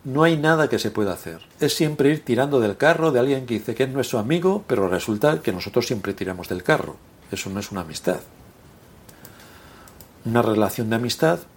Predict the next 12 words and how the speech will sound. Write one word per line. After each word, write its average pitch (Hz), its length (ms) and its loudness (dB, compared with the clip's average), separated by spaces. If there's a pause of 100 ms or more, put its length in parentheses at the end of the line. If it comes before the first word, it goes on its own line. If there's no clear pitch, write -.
(160)
tiene 113 240 0
que 113 120 -2
producir 113 440 -2
frutos 131 460 -2
edificantes 127 720 0
para 101 240 0
ambos, 95 420 -8 (760)
porque 107 240 2
si 120 160 0
no, 156 260 0 (920)
se 107 200 -2
muere. 98 360 0